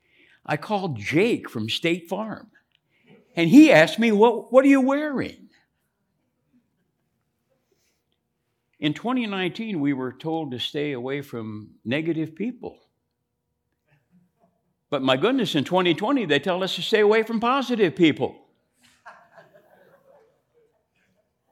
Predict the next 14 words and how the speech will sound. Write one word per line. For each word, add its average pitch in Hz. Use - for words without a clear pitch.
And 147
here's 247
a, 151
here's 285
a 180
really 208
astute 180
reflection. -
The 117
world 226
has 147
turned 196
upside 202
down. 220